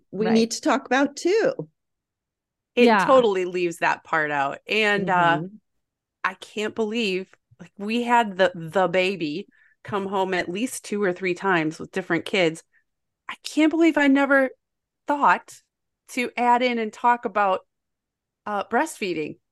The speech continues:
Speaker 3: as a baby feeding option at that point. I can't believe I didn't think about that, but that would be, if your kid has to bring home one of these things, yeah, mention it.
Speaker 1: Mm-hmm.
Speaker 2: Yeah, I actually was reading a study recently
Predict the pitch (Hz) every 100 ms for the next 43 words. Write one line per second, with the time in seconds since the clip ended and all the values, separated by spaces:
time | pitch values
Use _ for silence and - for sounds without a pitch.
0 | - 180 170 156 151 202 175 175 170 185
1 | 175 170 - 165 - 165 147 143 _ _
2 | 170 - 170 156 - 165 160 156 _ _
3 | - 294 - 359 349 359 339 349 349 359
4 | 440 294 214 190 175 151 196 254 285 277
5 | 233 254 240 240 - - _ _ _ 233
6 | 233 240 - 311 247 285 285 226 214 190
7 | 185 170 170 160 160 156 - 156 156 185
8 | - _ _ 220 320 226 - 185 294 330
9 | 180 143 - _ _ _ _ 165 160 143
10 | 127 135 - _ _ _ 202 202 214 190
11 | 123 240 254 277 381 - 453 359 277 233
12 | 233 208 220 233 240 208 - 202 208 208
13 | 196 180 175 - 190 202 202 - 175 165
14 | 160 175